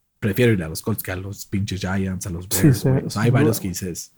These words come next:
Speaker 2: Desde
Speaker 1: "Please".
Speaker 2: el Super Bowl están en rebuild y no pueden.
Speaker 1: Literal.
Speaker 2: <laughs> ¿No?
Speaker 1: Literal.
Speaker 2: Ya hace más de diez años.
Speaker 1: Pero a mí me dices ahorita, "Oye, ganan los Colts un Super Bowl y no vuelves a entrar a playoffs en siete, ocho años". Güey, lo firmo.
Speaker 2: No, güey. No.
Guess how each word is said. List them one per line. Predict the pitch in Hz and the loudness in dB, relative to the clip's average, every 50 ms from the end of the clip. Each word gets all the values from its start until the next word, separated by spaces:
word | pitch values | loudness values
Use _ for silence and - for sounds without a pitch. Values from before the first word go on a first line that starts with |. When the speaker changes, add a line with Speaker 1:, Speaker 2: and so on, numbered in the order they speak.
| _ _ _ _ _ _ _ _ | _ _ _ _ _ _ _ _
Speaker 2:
Desde | - 117 117 | 2 4 6
Speaker 1:
"Please". | 151 143 127 139 | 8 8 8 8
Speaker 2:
el | 135 | 8
Super | 127 151 147 131 147 135 139 | 8 6 6 8 8 8 8
Bowl | 147 165 165 151 | 8 8 8 6
están | 131 - - 147 139 143 135 | 4 4 2 4 4 4 6
en | 135 | 6
rebuild | 143 156 156 139 127 120 120 120 - - _ _ | 6 4 4 4 2 2 0 -4 -8 -12 _ _
y | - 135 | -4 -2
no | 139 135 131 | 0 0 2
pueden. | 131 151 151 139 - - - _ _ _ - | 2 2 2 0 -2 -6 -14 _ _ _ 4
Speaker 1:
Literal. | 202 117 107 - 107 101 101 104 101 - - _ _ | 4 4 4 2 -2 -2 -2 -4 -6 -8 -10 _ _
Speaker 2:
<laughs> | _ _ _ | _ _ _
¿No? | - 147 139 143 180 190 - - | 0 2 2 2 2 0 0 0
Speaker 1:
Literal. | 123 113 113 - 147 143 | 0 0 2 4 4 4
Speaker 2:
Ya | 135 | 6
hace | 131 139 139 | 6 6 6
más | 135 135 131 127 | 6 6 4 4
de | 139 139 127 | 4 4 4
diez | 131 127 127 - | 2 2 0 -2
años. | 139 151 147 - _ _ _ _ _ | -6 -6 -8 -10 _ _ _ _ _
Speaker 1:
Pero | - 131 135 135 | 0 2 4 4
a | |
mí | 139 165 165 | 6 6 6
me | 160 151 | 8 8
dices | 147 139 120 123 110 - | 6 6 4 2 0 0
ahorita, | 113 120 117 135 123 120 - 101 95 - _ _ _ _ _ _ | 0 2 2 2 2 0 -2 -6 -6 -8 _ _ _ _ _ _
"Oye, | 123 131 135 131 120 | 4 6 6 6 6
ganan | 131 135 151 151 135 | 6 6 6 4 4
los | 117 104 - | 2 0 0
Colts | - 123 127 | 0 0 2
un | 139 123 | 2 0
Super | 123 110 113 104 | 0 0 0 0
Bowl | 104 117 117 117 | 2 4 4 4
y | 113 | 4
no | 113 117 | 4 2
vuelves | 120 117 113 104 | 2 2 0 0
a | 95 | -4
entrar | 92 90 98 107 | -6 -6 -4 -4
a | 104 - | -4 -4
playoffs | 110 104 107 107 104 - - | -2 -2 -2 -2 -4 -4 -6
en | 98 101 | -6 -4
siete, | - - 110 101 - 107 | -2 -2 -2 -2 -2 -4
ocho | 101 - 110 | -4 -4 -4
años". | 104 110 113 123 190 202 - _ _ _ _ _ _ _ _ _ _ _ _ | -4 -2 -4 -4 -6 -8 -10 _ _ _ _ _ _ _ _ _ _ _ _
Güey, | - 107 104 104 101 | -6 -4 -2 0 0
lo | 90 87 | 0 2
firmo. | 135 135 135 | 4 4 4
Speaker 2:
No, | 131 123 | 4 2
güey. | - - - - - _ _ _ _ _ _ _ _ _ _ | 0 -4 -8 -12 -14 _ _ _ _ _ _ _ _ _ _
No. | - 73 - - - - _ | -10 -8 -8 -8 -12 -16 _